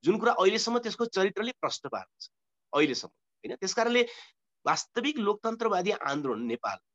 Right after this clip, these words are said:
विश्वेश्वर प्रसाद कोइरालाको अन्त्यपछि नेपालमा लोकतान्त्रिक धाराले गरेकै छैन, गरेकै छैन यथार्थ।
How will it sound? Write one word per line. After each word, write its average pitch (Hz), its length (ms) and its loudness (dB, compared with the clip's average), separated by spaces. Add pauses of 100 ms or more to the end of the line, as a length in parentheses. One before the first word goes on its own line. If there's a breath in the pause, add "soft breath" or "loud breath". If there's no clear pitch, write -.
(440)
विश्वेश्वर 240 380 -2
प्रसाद 185 340 -6 (280)
कोइरालाको 147 420 -2
अन्त्यपछि 135 760 -6 (1120)
नेपालमा 127 480 -2
लोकतान्त्रिक 214 680 0
धाराले 139 440 -2
गरेकै 196 360 2
छैन, 107 160 -2 (2000)
गरेकै 196 260 4
छैन 104 280 -6
यथार्थ। - 300 -10